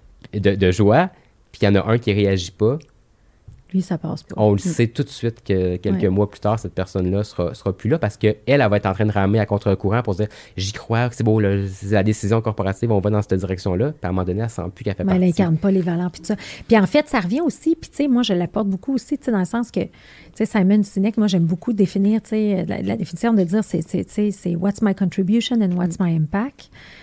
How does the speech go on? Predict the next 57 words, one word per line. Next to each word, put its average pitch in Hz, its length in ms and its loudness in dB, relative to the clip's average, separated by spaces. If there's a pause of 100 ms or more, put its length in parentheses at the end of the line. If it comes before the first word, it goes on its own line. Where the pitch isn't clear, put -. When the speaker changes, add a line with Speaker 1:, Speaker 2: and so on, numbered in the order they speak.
(220)
Speaker 2:
Puis - 140 -4
aujourd'hui, 233 640 6
toute 240 180 0
organisation 196 560 4
devrait 190 200 2
être 170 40 -10
capable 202 300 0
de 190 60 4
répondre 190 360 0
simplement. 202 960 4
C'est, - 260 -12
ça, - 200 -6
tu - 100 -12
sais, 254 100 0
puis 214 140 2
là, 240 80 8
vous 175 100 -2
vous 160 220 2
expliquez - 400 2
un 240 80 4
peu 269 160 4
toute - 240 0
les, 214 160 4 (380)
les, 196 180 4
l'espèce 208 520 4
de 190 100 6
parcours 226 540 0
ou 202 120 4
de 185 80 4
processus - 800 -2
que 294 100 2
vous 226 140 4
mettez 233 280 4
en 214 80 2
place - 280 -2
pour 196 180 4
avoir 196 240 2
de 185 60 2
la 190 80 4
profondeur 190 560 0
puis 214 120 -2
de 180 60 2
la 180 80 2
valeur. 190 400 0 (400)
Mais 190 140 8
la 196 100 6
résultante 233 880 2
devrait 185 300 2
être 208 80 -4
capable, 233 340 -2
aussi 226 280 -2
simple, 294 280 -2
de, 190 120 4
capable 240 440 -2
de 208 80 0
répondre 226 420 -2
à 220 140 0